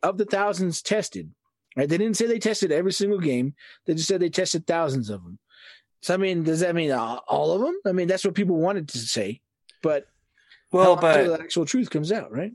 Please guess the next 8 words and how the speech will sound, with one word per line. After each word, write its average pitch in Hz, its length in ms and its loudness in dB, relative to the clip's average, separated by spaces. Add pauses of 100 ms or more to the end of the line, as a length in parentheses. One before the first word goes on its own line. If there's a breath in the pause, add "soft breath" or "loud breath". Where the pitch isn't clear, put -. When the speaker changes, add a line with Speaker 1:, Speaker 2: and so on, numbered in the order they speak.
Speaker 2:
But 185 180 2
I 196 80 8
also 208 280 4
understand, 127 640 2
I 110 120 -2
also 165 240 0
understand 113 640 -4
that, 104 320 -4